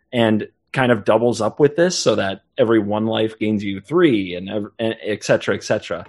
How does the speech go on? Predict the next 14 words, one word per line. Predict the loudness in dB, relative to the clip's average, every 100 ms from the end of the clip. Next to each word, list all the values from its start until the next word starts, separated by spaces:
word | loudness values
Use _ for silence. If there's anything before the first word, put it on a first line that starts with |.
| -20 -20 -14 -2
And | 2
then | 4
I'm | 6
also | 4 4 4
running | 6 6 4 2
Righteous | 2 0 -2
Valkyrie, | -4 -2 0 4 4
so | 4 0
hitting | 0 -2
twenty-seven | -2 -4 -6 0 0 0 -2
is | -4
critical. | -10 0 2 2 4 4 2 -4 -20 -20 _
And, | 0 4 4 4 0 -2
um, | 0 2 2 0 -2